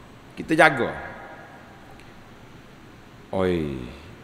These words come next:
Masjid kita ni ada, dia panggil apa ni? Tukang kebun.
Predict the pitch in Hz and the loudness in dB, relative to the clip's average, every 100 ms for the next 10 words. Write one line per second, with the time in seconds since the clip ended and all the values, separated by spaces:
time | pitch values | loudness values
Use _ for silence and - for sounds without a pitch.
0 | - - - - 165 180 190 190 208 220 | -18 -20 -12 4 4 6 4 4 6 6
1 | 247 247 208 - 202 202 208 196 190 190 | 4 0 -4 2 4 6 6 4 2 -2
2 | - - - - - 135 135 131 123 139 | -8 -12 -14 -8 0 2 2 2 0 -2
3 | 151 - - 175 170 135 | -8 -6 4 6 8 6